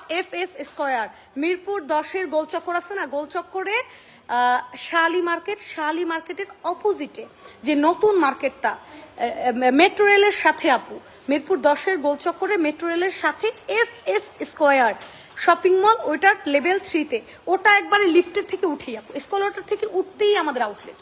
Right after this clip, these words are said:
চোখে পড়বে। লে-, তিন, এ, এ, লেভেল থ্রিতে যাবেন, মানে চারতলায় যাবেন, উঠতেই আমাদের আউটলেট আপু।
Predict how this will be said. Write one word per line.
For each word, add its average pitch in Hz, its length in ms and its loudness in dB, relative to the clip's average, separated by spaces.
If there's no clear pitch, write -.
চোখে 415 260 2
পড়বে। 226 300 -2
লে-, 311 240 -2
তিন, 370 240 4
এ, 277 220 2
এ, 247 180 2
লেভেল 320 280 2
থ্রিতে 381 340 2
যাবেন, 370 300 2
মানে 320 180 0
চারতলায় 370 480 0
যাবেন, 381 240 0
উঠতেই 349 340 -2
আমাদের 247 240 0
আউটলেট 214 320 -8
আপু। - 200 -12